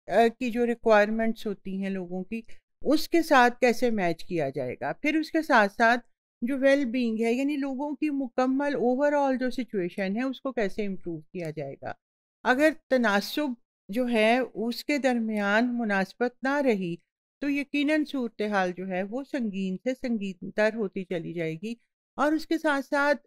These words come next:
जो डिस्टर्ब हो रहा है वो है इकोनॉमिक डेवलपमेंट का पैकेज पूरी दुनिया के अंदर। इसी तरीके से how does population growth affect national development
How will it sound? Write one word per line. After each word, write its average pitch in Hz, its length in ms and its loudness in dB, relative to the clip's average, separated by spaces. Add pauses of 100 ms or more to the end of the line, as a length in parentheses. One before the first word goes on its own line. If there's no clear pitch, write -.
(120)
जो 269 320 -2
डिस्टर्ब 269 560 0
हो 247 120 0
रहा 196 200 0
है 240 200 0
वो 247 240 -6
है 269 100 0
इकोनॉमिक 233 560 -4
डेवलपमेंट 180 640 -4
का 202 120 -4
पैकेज 165 440 -2 (140)
पूरी 180 200 -6
दुनिया 160 360 -8
के - 160 -12
अंदर। 127 340 -8 (840)
इसी 269 180 0
तरीके 320 420 2
से 320 240 0
how 277 160 4
does 294 320 2
population 262 600 -2
growth 226 360 0
affect 262 340 0 (240)
national 254 440 -2
development 202 720 -2